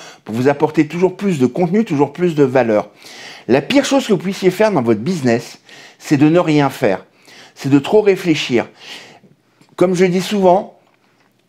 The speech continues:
done is better than perfect.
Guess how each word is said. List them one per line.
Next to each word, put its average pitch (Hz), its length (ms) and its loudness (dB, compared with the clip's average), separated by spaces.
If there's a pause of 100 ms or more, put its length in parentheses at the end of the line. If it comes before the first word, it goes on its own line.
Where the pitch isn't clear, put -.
(380)
done 147 480 0 (120)
is 127 220 0
better 156 340 2
than 127 180 -2
perfect. - 600 -4